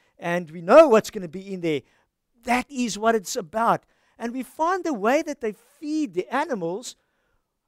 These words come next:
lot of hormones, a lot of things that would really activate, uh, the, the growth and really get this animal to be big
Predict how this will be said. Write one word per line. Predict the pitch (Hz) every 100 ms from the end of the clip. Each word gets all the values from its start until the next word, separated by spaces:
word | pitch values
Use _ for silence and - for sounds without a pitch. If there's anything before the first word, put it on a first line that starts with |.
| _ -
lot | 170 196 226 247
of | 254 214
hormones, | 233 262 285 277 285 285 285 285 285 285 - _ _ _
a | 202
lot | 220 254 277
of | 277
things | - - 285 277 294 294 277
that | 220 202
would | 214 180
really | 233 254 220 _ _
activate, | 269 285 - 277 233 262 262 - _ _ _
uh, | 175 185 175 175 175
the, | 196 196 175
the | 170
growth | 175 120 202 262 285 277 - _ _
and | 170 170
really | 190 247
get | 208 240 240
this | 220 233
animal | 226 247 233 226
to | -
be | 160 131 - 220
big | 151 120 226 254 262 262 214